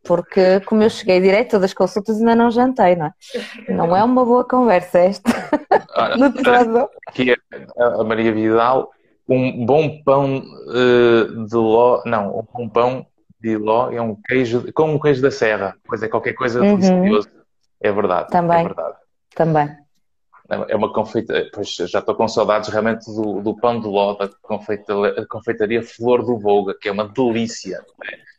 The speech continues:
Speaker 2: É uma delícia mesmo. Recomendo, vão lá, eh, que, que vale mesmo a pena. E, e
Speaker 1: Estás
Speaker 2: depois
Speaker 1: a ver
Speaker 2: é,
Speaker 1: se alguém te leva para a consulta.
Speaker 2: <laughs> Eu não.
Speaker 1: Te oferece na próxima consulta.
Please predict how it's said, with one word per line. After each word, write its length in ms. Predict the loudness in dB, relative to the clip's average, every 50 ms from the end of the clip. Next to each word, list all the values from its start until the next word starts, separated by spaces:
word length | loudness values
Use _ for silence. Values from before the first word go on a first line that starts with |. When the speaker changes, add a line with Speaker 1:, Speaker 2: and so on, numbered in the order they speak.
| _ _ _ _ _ _
Speaker 2:
É 60 | -4 0
uma 160 | 0 0 2
delícia 380 | 0 0 -2 -2 -2 -2 -2
mesmo. 280 | -2 -2 -2 -4 -4 -4
Recomendo, 480 | -4 -2 -2 0 2 0 0 0 -2 -2
vão 240 | 0 0 2 2 4
lá, 340 | 2 2 2 0 -2 -4 -8 -16 -20 -20 _ -4 0
eh, 760 | 2 4 4 4 4 4 4 4 4 4 4 4 2 0 -2 -8
que, 280 | -6 -4 -2 -2 -4 -2
que 180 | -2 -2 -2
vale 240 | 0 0 0 0 0
mesmo 220 | 0 -2 -4 -6 -8
a 40 | -12
pena. 200 | -10 -10 -10 -10 _ -20 -20 _ _ _ -20 -20 -20 -20 -20 -20 -20 _ _ _ -6
E, 420 | -2 0 2 2 4 4 2 2 2
e 40 | 0
Speaker 1:
Estás 240 | 0 2 4 4 6
Speaker 2:
depois 20 |
Speaker 1:
a 60 | 6 6
ver 60 | 4
Speaker 2:
é, 40 | 4
Speaker 1:
se 80 | 4 4
alguém 260 | 4 4 4 2 2
te 80 | 2 2
leva 280 | 4 4 4 4 2 2
para 140 | 2 2 2
a 40 |
consulta. 760 | 2 2 0 0 0 0 2 2 2 2 2 2 2 2 2 0 -2 -4
Speaker 2:
<laughs> 1160 | 0 2 0 0 2 0 -2 0 2 2 0 0 0 -2 -4 -4 -4 -4 -6 -6 -6 _ 2
Eu 300 | 4 6 6 6 6 4
não. 120 | 4 4 4
Speaker 1:
Te 40 |
oferece 500 | 4 4 4 2 2 4 2 2 2 2
na 140 | 2 2 2
próxima 540 | 2 2 2 2 4 4 4 4 6 6 4
consulta. 800 | 4 4 4 4 4 2 2 2 4 4 4 4 4 2 2 2